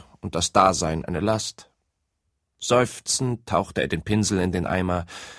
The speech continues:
fuhr damit über die oberste Planke einmal und noch einmal, verglich das winzige Stückchen des übertünchten Zaunes mit der unendlichen, noch nicht gestrichenen Fläche und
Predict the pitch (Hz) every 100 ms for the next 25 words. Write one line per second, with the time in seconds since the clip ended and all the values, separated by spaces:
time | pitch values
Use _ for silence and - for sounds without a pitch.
0 | - - - 117 101 95 101 80 - -
1 | 101 98 - 87 - 92 107 - 92 -
2 | - 80 98 90 87 85 82 82 - 78
3 | 71 85 82 - 87 85 85 87 82 -
4 | - - - _ - 107 151 147 - 98
5 | 104 127 - 113 104 - - - 120 107
6 | 107 104 - 117 - 107 - 110 113 107
7 | 104 104 87 98 101 107 107 92 95 85
8 | 113 120 - - 107 - - 113 117 117
9 | 107 - 101 110 104 - 98 92